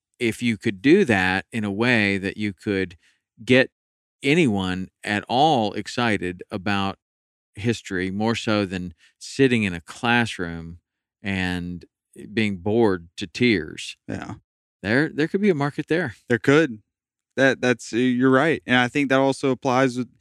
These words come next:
Speaker 2: you know, other things. It's, it's whenever you, you take these younger people's interests in, in, in, like, my generation, and you combine it with almost anything, you can create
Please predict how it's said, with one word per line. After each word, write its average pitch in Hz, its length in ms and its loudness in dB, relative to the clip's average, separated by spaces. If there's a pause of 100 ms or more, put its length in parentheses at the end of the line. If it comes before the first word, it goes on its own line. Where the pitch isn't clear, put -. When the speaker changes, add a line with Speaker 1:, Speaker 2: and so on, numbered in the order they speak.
(220)
Speaker 2:
you 135 60 -4
know, 131 120 6
other 143 300 2
things. 117 360 2
It's, 117 180 -2
it's - 300 -10
whenever 127 360 4
you, 127 260 0 (100)
you 127 120 -6
take 127 320 2
these 127 360 2 (420)
younger 135 460 4
people's 131 440 -2
interests 127 480 2
in, 113 380 -2 (120)
in, 101 360 -6 (260)
in, 120 160 0
like, 110 220 2
my 120 220 4
generation, 117 560 0
and 113 180 -2
you 117 80 0
combine 117 420 2
it 110 100 0
with 101 260 0 (420)
almost 123 360 2
anything, 123 400 2
you 113 120 2
can 117 280 0
create 131 500 4